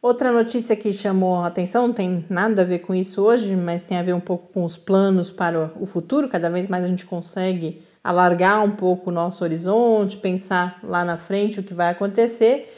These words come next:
E a Google hoje fez um anúncio que chamou bastante atenção de que os seus trabalhadores voltarão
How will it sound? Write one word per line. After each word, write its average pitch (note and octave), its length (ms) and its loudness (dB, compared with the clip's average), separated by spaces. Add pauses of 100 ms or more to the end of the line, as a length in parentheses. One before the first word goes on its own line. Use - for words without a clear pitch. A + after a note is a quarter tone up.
(280)
E G#3+ 100 4
a G3+ 80 6
Google G#3 500 4
hoje G3+ 300 4
fez G#3 240 0
um G3 100 -2
anúncio F#3+ 460 0
que - 60 -16
chamou F3 200 -4
bastante F3 320 -2
atenção G3 640 0 (480)
de F#3 200 -2
que G3 580 -4 (160)
os F3+ 140 -6
seus F3+ 160 -2
trabalhadores F3 600 2
voltarão G3 800 2